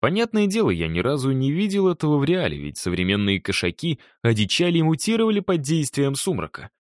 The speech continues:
Гладить теперь их вряд ли кто-то захочет, но в сети полно старых приколов с животными. Мы с Тао сильно отстали в связи с занятостью, но не беда, быстро нагоним. Пока ждем Тао, разбирайте карты и повышайте характеристики.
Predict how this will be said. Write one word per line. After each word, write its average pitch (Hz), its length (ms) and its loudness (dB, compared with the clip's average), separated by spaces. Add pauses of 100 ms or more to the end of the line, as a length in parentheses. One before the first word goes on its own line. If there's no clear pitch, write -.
(160)
Гладить 110 600 0
теперь 82 300 -4
их - 140 -10
вряд 202 360 -2
ли 208 120 0
кто-то 170 320 -4
захочет, 135 640 -6 (240)
но 98 160 0
в 92 60 -4
сети 190 360 2
полно 185 440 0
старых 139 500 -2
приколов 87 500 0
с 80 40 -8
животными. 82 640 -6 (380)
Мы 104 180 2
с - 140 -2
Тао 165 360 2 (260)
сильно 208 360 2
отстали 214 440 0
в 175 80 -4
связи 185 320 0
с 170 60 0
занятостью, 82 680 -4
но 131 140 -2
не 196 140 0
беда, 95 600 0
быстро 202 540 -2
нагоним. 90 580 -2 (260)
Пока 101 320 2
ждем 101 320 2
Тао, 131 300 2
разбирайте 123 580 0
карты 160 400 -2
и 78 40 -4
повышайте 131 520 -2
характеристики. - 960 -6